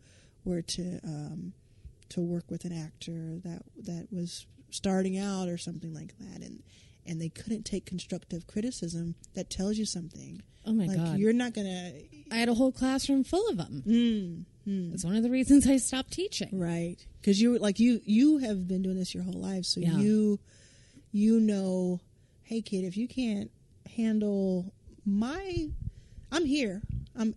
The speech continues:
Speaker 1: I'm interested, so I'm asking questions. And if you
Speaker 2: Yeah.
Speaker 1: can't handle that, how are you gonna handle someone who doesn't care as much, or who has even less, who can only invest in point two percent?" So I look at that a lot. I mean, we're definitely looking at, uh,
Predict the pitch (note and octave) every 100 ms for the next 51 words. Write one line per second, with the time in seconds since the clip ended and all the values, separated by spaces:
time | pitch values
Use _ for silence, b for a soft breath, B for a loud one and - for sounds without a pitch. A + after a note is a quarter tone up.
0 | - G3+ G3 B3+ B3+ - F3+ F3 F3+ F#3
1 | F#3 - - E3 - - G#3+ - G3 F#3
2 | C#4 - D#4 A#3 A#3 G3 F3+ F3 F3 F#3
3 | A3+ D4+ G3+ F3 - B B B - A#3
4 | B3 A#3+ A3 G#3+ G3+ - G3 F3+ F#3 F3+
5 | - E3+ G3 G3 - F3 - - F3 -
6 | - - b b b G3 F#3 F#3 F3+ F3+
7 | F#3 - b b b - _ - G#3+ F#3
8 | F#3+ F#3+ C4+ - F#3 F3+ F#3 F#3+ F#3 F#3
9 | F#3 F3+ F#3 - F3+ F#3 C4+ F4+ - -
10 | D4 - A3 - A#3 D#4 - - b b
11 | b b b b - G#3 F#3+ F#3 F#3 F3+
12 | B - C4+ C4+ A#3+ F#3 F3+ - E3+ F3
13 | E3+ D#3+ E3 E3+ F3 F3 F3+ F#3+ F#3+ F3+
14 | F#3 F#3 F3 F#3 - F3 F3 E3 D#3+ F3
15 | - E3+ E3+